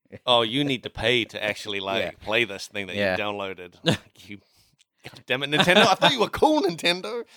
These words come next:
Speaker 1: It also gets you Tetris ninety-nine, which I think I've talked about in the pla-, in the past.
Speaker 2: Ninety-nine, is that the best? What, what, what's that one?
Speaker 1: That one
Speaker 2: Is that the,
Speaker 1: it
Speaker 2: was that the one that was on Game Boy? No, it can't be.
Speaker 1: No, this is, uh, Tetris Battle Royale.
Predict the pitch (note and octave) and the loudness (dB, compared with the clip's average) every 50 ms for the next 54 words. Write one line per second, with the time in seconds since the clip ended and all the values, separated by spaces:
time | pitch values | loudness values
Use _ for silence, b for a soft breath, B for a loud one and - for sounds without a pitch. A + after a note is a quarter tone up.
0 | B B B - C#3+ D#3 G#3 C#4 - - C#4+ G3+ A#3 - - - E3 D3 C3 B2+ | B B B 0 2 4 4 4 2 -2 -2 -2 -2 -4 -4 -2 0 0 0 0
1 | - - - D#3 - - C#3 - C3 A#2+ A2+ A2 G#2 G2 G2 F#2+ G#2 A2+ A2+ G#2+ | 0 -2 -4 -4 -4 -4 -8 -4 -2 0 0 0 -2 -4 -4 -4 -4 -4 -4 -6
2 | G2 G2+ G2 G#2 - - - - - - - - - - - - _ _ _ - | -8 -10 -10 -10 -10 -10 -12 -14 -14 -16 -16 -16 -20 -20 -20 -20 _ _ _ -20
3 | - _ _ _ _ _ - - - - - - G#2+ _ _ _ _ _ _ _ | -20 _ _ _ _ _ -20 -20 -20 -20 -20 -20 _ _ _ _ _ _ _ _
4 | _ G#2 A2 A#2 A2 G#2 G2+ G2+ G#2+ G2+ G2 F#2+ G2 - B2+ A#2+ C#3 D3 - _ | _ -6 -4 -4 -2 -2 -2 -2 -2 -2 -4 -6 -8 -4 0 0 2 0 0 _
5 | _ _ _ _ A#2+ A#2+ G2+ B2+ B2 B2 - - - - - B2+ B2+ D3 C#3+ C#3 | _ _ _ _ -10 -4 0 0 0 0 -4 -8 -10 -6 -4 -4 -4 -4 -6 -12
6 | B2+ - - C#3+ - - - - _ _ - A#2 - A2+ G2+ F#2+ G2 G2 - - | -14 -14 -14 -16 -14 -16 -20 -20 _ _ -10 -8 -8 -6 -8 -10 -10 -14 -20 -20
7 | - _ _ _ _ - A2+ A#2 A#2 B2 C3+ D3 E3 F3 F3 F3+ E3+ C#3+ - D#3+ | -20 _ _ _ _ -4 -2 0 2 2 4 6 6 6 4 2 -2 -4 -4 0
8 | D3 E3+ E3+ F3 F3 F3 E3+ D#3+ D3+ D3 D3 C#3 C#3+ C3+ A#2+ C3 C#3 C#3+ E3 F3+ | 0 0 2 2 0 -2 -2 -4 -6 -6 -4 -4 -4 -4 -4 -6 -6 -6 -6 -8
9 | F#3 D3+ A2+ G2 G2 - G2+ G2 E2 _ _ _ _ _ _ _ _ - A2 G2+ | -6 -6 -8 -10 -10 -12 -16 -18 -18 _ _ _ _ _ _ _ _ -10 -8 -8
10 | - - F#2+ B2 C#3 - - D3 C3+ B2+ B2 - - - _ _ G2+ G#2+ G#2+ G#2 | -6 -4 -2 -2 -2 -2 -2 -2 -2 -4 -4 -8 -12 -16 _ _ 0 2 2 4
11 | G2+ G2+ G2 - - - _ _ _ _ - B2 - A#2+ G#2+ - _ - G2+ G2+ | 2 2 0 -2 -6 -12 _ _ _ _ -16 -14 -12 -12 -14 -12 _ -2 0 0
12 | G2 F#2+ F#2+ F#2 E2 D2+ D2 - - - | 0 -2 -4 -6 -8 -8 -10 -14 -16 -20